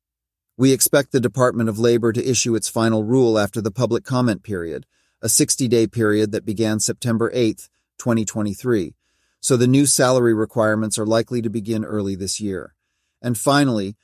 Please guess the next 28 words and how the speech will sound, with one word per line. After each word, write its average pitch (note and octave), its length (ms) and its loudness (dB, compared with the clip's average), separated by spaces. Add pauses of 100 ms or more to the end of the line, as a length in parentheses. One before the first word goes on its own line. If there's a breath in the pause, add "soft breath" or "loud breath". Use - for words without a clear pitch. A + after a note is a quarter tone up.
(240)
rules C3+ 340 2
that A#2+ 140 0
apply A#2+ 320 0
to A#2 80 -4
commercially A#2+ 560 -2
available A2 560 0
off-the-shelf A2+ 680 -2
items. F#2+ 540 -8 (600)
In C#3 120 2
November C#3 400 4
twenty C3+ 320 -2
twenty-three, B2 640 -2
by A2+ 180 0
issuing B2 460 -2
a G#2+ 40 -6
final A#2+ 400 -2
rule, A2+ 380 0 (340)
the B2 100 -2
Department D3 440 0
of C3+ 80 -2
Defense A#2+ 460 -2
amended A#2+ 460 2
the A2 80 -2
Defense B2 440 -2
Federal A#2+ 400 2
Acquisition A2+ 640 0
Regulation A2 640 0
Supplement G#2 600 -2